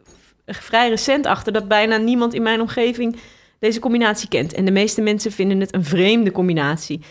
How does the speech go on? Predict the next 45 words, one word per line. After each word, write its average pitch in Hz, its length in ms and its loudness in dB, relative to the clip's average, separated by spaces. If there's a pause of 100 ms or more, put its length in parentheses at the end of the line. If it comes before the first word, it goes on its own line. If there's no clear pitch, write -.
(280)
Mijn 170 280 2
man 247 200 4
had 180 180 0
er 139 140 -2
ook 302 240 2
nooit 302 240 0
van 254 160 -2
gehoord, 233 400 -2
maar 220 140 -2
is 170 120 -4
inmiddels 190 400 0
helemaal 202 400 2
om 202 260 0
en 254 160 0
wil 269 200 2
ook 180 100 2
niet 196 160 0
anders 165 260 0
meer. 156 340 -2 (120)
Zeker 202 600 0
als 160 160 -6
er 147 80 -6
bijvoorbeeld 170 380 -6
wat 170 160 -4
spek 233 320 -2
wordt 170 160 -4
meegebakken." 139 720 -6 (540)
Nou, 147 140 0
ze - 100 -4
komt 220 200 2
uit 185 140 2
Limburg, 277 540 2
zegt 269 280 -4
ze, 269 100 -4
en 214 140 0
hier 214 180 0
is 214 80 -2
die 208 100 -8
combinatie 196 600 -2
stroop 208 400 -2
met 190 160 -4
kaas 180 380 0
wel 208 300 2
heel 185 200 2
gebruikelijk. 190 760 -2